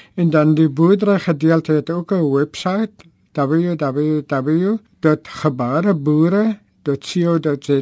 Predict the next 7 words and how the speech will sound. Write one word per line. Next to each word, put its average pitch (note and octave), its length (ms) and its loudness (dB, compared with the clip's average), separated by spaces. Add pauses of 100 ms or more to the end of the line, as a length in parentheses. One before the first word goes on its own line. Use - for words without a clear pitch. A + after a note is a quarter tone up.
(120)
A. C3+ 260 -4 (320)
Dit D#3+ 220 0
is F3 180 -2
'n D3+ 140 0
maatskappy E3 760 -4
waar C3+ 260 -2
ons D#3 540 -2